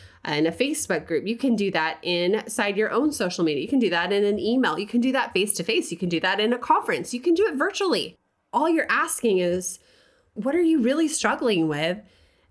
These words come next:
And how can I help you make that change and get you over that hump?" And here's the number one thing I want you to realize. Most people aren't listening. Oh my gosh, I remember working my last full-time job and we were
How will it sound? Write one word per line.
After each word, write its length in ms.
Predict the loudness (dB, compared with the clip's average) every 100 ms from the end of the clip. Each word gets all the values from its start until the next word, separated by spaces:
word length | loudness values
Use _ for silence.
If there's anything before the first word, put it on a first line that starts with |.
| -2
And 100 | 0
how 220 | 0 -2
can 180 | 0 -2
I 60 |
help 280 | 0 -2 -2
you 140 | 0 2
make 240 | 0 0
that 240 | -2 -2
change 540 | -4 -2 2 2 0 -2
and 140 | 0
get 260 | 0 -2 -2
you 100 | 0
over 300 | 0 0 -2
that 220 | -2 -4
hump?" 400 | -2 -2 -2 -10 -20 -20 -20 -20 _ _ -20 _ -20 -10 -2
And 100 | 0
here's 200 | 2 2
the 100 | 2
number 220 | 2 2
one 140 | 0 0
thing 140 | 0
I 60 | 0
want 220 | 0 -2
you 80 | -2
to 80 | -2
realize. 340 | 0 0 2
Most 380 | 2 2 -2 -2
people 260 | -2 0
aren't 220 | 0 0 -2
listening. 520 | -2 0 -2 -2 -10 -18 -12 -2
Oh 120 | 2
my 120 | 2
gosh, 240 | 0 -2 0
I 60 |
remember 360 | 0 0 0 0
working 360 | -2 -2 -2
my 100 | 0
last 300 | 0 -2 -2
full-time 340 | -4 -4 -2 -2
job 300 | 0 0 0
and 100 | 2
we 180 | 2 0
were 460 | 0 0 -2 -4